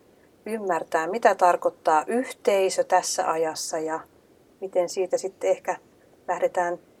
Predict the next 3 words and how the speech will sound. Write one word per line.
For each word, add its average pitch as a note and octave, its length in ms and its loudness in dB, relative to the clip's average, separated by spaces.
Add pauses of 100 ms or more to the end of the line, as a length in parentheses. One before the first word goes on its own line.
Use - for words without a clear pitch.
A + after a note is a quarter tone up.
(320)
liikkeelle F#3 800 2
kohti E3+ 440 -2 (280)
dialogisuutta. - 840 -2